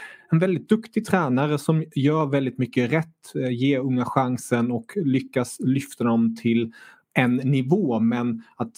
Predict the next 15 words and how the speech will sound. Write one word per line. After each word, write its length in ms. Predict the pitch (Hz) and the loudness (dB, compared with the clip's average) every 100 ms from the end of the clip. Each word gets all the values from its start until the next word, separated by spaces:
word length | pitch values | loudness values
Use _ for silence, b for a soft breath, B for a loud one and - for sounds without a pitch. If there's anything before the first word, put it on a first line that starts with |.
| - - | -18 -10
slåss 480 | - 165 170 - | -2 2 2 2
med 80 | - | -2
de 100 | 131 | 0
allra 300 | - 143 120 | 0 -2 -2
största, 460 | 117 - 165 - 156 | -2 -2 -2 0 0
då 80 | 135 | 2
må-, 220 | 147 170 | -2 0
då 120 | 143 | 2
måste 260 | 165 165 - | 2 0 0
man 120 | 160 | 0
ha 500 | 147 180 180 151 143 _ _ _ _ _ - | 2 2 2 0 -4 _ _ _ _ _ 0
det 80 | 160 | 2
där 160 | 170 | 2
lilla 180 | 165 165 | 0 -2
extra. 500 | 170 - - 185 117 | -4 -8 -4 -2 -2